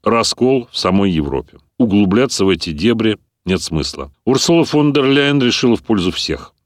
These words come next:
Испания обещала помочь, но и поддержала инициативу о дополнительном контроле на границах. Заодно госпожа председатель Еврокомиссии попыталась успокоить общественность. Ни один мигрант из Сеуты не проник на материк.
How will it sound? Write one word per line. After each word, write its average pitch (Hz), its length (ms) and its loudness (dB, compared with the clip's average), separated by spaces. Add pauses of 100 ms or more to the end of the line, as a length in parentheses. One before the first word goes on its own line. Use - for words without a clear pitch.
Испания 101 480 0
обещала 76 400 -2
помочь, 107 540 -2
но 101 120 0
и 160 60 2
поддержала 127 680 0
инициативу 101 760 -2 (180)
о 110 140 0
дополнительном 110 720 2
контроле 87 460 0
на 90 100 0
границах. 82 640 -4 (240)
Заодно 85 460 -2
госпожа 80 460 -2
председатель 78 680 -6
Еврокомиссии 85 880 -2
попыталась 120 520 0
успокоить 120 520 0
общественность. - 800 -4 (260)
Ни 98 60 0
один 87 340 2
мигрант 90 460 0 (220)
из 87 160 -2
Сеуты 92 500 0 (180)
не 92 140 2
проник 87 460 0
на 87 60 2
материк. 82 500 0